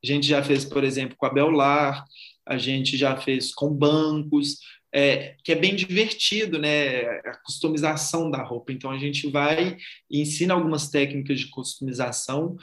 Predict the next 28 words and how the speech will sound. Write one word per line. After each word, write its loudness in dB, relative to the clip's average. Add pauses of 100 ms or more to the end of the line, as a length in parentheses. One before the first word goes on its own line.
(360)
que -2
são -2
muito 4
interessantes 0
e -4
são -8
muito -6
nossas. -4 (460)
E 8
a 4
gente 0
também, 0
é, 2
comprando 2
os 2
produtos, 0
né? 0
A -4
gente -8
pode 0
fazer -2
também, -6 (320)
é, 0
sei -2
lá, 0 (680)
dezenas 4
de 0
eco -2